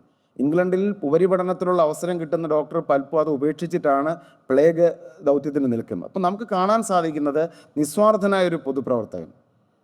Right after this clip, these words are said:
താൻ കടന്നു വന്ന ജീവിതാനുഭവങ്ങളോട് പടപൊരുതണമെന്ന് ആഗ്രഹിക്കുന്ന ഒരാൾ. അദ്ദേഹത്തിൻ്റെ മകൻ ആ, നടരാജ ഗുരു അദ്ദേഹത്തിൻ്റെ പുത്രനാണ് ഡോക്ടർ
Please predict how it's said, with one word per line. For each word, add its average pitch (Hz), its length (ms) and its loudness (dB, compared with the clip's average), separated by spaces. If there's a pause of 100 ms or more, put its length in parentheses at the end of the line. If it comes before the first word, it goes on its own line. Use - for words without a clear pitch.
(140)
താൻ 190 260 4
കടന്നു 190 340 2
വന്ന 180 200 0
ജീവിതാനുഭവങ്ങളോട് 165 1160 0 (100)
പടപൊരുതണമെന്ന് 170 760 0
ആഗ്രഹിക്കുന്ന 139 520 -2
ഒരാൾ. 95 240 -4 (500)
അദ്ദേഹത്തിൻ്റെ 156 360 0
മകൻ 147 340 -2 (720)
ആ, 117 100 -4 (720)
നടരാജ 143 380 2
ഗുരു 160 180 0
അദ്ദേഹത്തിൻ്റെ 147 360 0
പുത്രനാണ് 123 460 -4
ഡോക്ടർ 92 240 -8